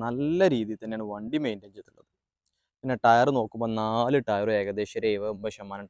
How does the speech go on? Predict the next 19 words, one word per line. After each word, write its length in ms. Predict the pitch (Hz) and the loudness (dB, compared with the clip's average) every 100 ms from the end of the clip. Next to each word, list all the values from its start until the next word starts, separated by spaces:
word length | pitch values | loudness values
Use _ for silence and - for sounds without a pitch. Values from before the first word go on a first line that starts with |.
| 98 | -6
ടയർ 200 | 95 110 | -4 -4
ഉണ്ട്. 160 | 101 117 - _ _ _ _ _ _ _ _ _ _ | -4 -8 -10 _ _ _ _ _ _ _ _ _ _
പിന്നെ 100 | 202 147 | -2 0
ഇൻറ്റീരിയറിൻ്റെ 440 | 117 110 107 107 107 | 0 -2 -2 -4 -4
ഭാഗം 180 | 101 98 | -4 -4
നോക്കുമ്പോൾ 320 | 95 - 104 131 _ _ _ _ - _ _ _ _ _ _ _ _ _ _ _ _ - | -10 -8 -8 -8 _ _ _ _ -20 _ _ _ _ _ _ _ _ _ _ _ _ -2
ഇതാണ് 200 | 160 151 | 0 2
ഇൻറ്റീരിയർ 340 | 123 110 107 98 | 0 2 0 -2
സൈഡ് 220 | 110 110 113 | -4 -2 -2
കാര്യങ്ങളൊക്കെ 420 | 110 104 98 95 98 | -2 -4 -6 -8 -6
ഉള്ളത്. 180 | 92 - _ _ _ _ - | -6 -10 _ _ _ _ 0
ഡാഷ്ബോർഡ് 500 | 120 113 - 123 120 135 | 2 2 0 -2 0 2
കാര്യങ്ങളൊക്കെ 380 | 123 117 117 123 113 | 2 2 -2 -4 -6
നല്ല 340 | 110 120 135 165 131 | -4 -4 0 0 0
ക്വാളിറ്റിയിലുള്ളത്. 680 | 113 98 101 107 101 98 123 - _ | -2 -2 -2 -2 -2 -2 -6 -8 _
അങ്ങനെ 140 | 113 113 | -10 -10
സ്ക്രാച്ച് 380 | - 110 101 123 120 | -2 -2 -2 -8 -4
കാര്യങ്ങളൊന്നുമില്ല. 720 | 104 101 104 98 107 120 98 127 - _ _ _ | -4 -4 -6 -8 -6 -4 -2 -4 -6 _ _ _
പിന്നെ 120 | 170 | -6